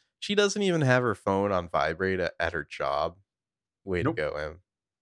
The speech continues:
Speaker 1: I kinda like terrible employee Em. I feel like she needs to stare, steer into it more.
Speaker 2: I feel like at some point a lot of people have had the job where it's like one of your coworkers, like, the break room was their real office.
Speaker 1: Yeah.
Speaker 2: <laughs>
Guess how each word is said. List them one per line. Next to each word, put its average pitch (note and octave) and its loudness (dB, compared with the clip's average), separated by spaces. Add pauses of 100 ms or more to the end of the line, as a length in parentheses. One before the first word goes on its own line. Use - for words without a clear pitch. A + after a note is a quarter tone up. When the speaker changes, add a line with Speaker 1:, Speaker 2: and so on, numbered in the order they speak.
(140)
Speaker 1:
I A#2+ 6
kinda E3 4
like F#2+ 2 (200)
terrible D#2+ -4
employee D#2+ -6
Em. - -8
I D#2+ -8
feel G2 -4
like F2+ -2
she F#2+ -14
needs D#2+ -18
to - -14
stare, D#2+ -4
steer F2 -4
into D#2+ -8
it - -16
more. G1+ -12 (1000)
Speaker 2:
I E3+ 10
feel A3 4
like G#3+ 4
at - -14 (320)
some F3 0
point D#3+ 8
a - 4
lot A2+ 8
of A2 4
people A#2+ 6
have A2+ 4
had G2+ 4
the G2+ -2
job F#2 2
where G2 2
it's G2 0
like F#2 2
one G2 6
of G2+ 6
your G2+ 6
coworkers, F#2 2
like, F2 -2
the G2 6
break F#2 2
room G#2+ 10
was G2 6
their F2 6
real E2+ 8
office. A#2 6
Speaker 1:
Yeah. A2 4
Speaker 2:
<laughs> - -14